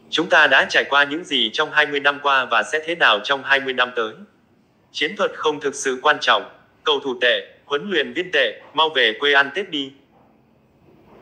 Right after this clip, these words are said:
"Huấn luyện viên Lee Seopeng chỉ có thể đưa Lỗ Năng Sơn Đông Thái Sơn F C đến vị trí Á quân giải Chinese Super League thôi,"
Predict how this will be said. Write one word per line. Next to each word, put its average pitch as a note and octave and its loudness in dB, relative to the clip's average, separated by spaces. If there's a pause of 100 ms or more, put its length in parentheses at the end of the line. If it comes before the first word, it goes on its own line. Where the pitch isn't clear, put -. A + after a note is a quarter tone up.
(220)
"Huấn G3 2
luyện B2+ 4
viên D#3+ 0
Lee D#3+ 0
Seopeng D3+ 0
chỉ C3+ -4
có F3 0
thể D3+ -4
đưa C#3 -4
Lỗ C#3 -2
Năng D#3 0
Sơn D3 -4
Đông C#3+ -4
Thái D3+ 2
Sơn D3+ -4
F F3+ 0
C C3+ -4
đến C#3 -4
vị C3+ -4
trí D3 -6
Á C3+ 4
quân D#3 -2
giải G#2 2
Chinese D3 -2
Super C#3 -6
League G3 -8
thôi," C3 -2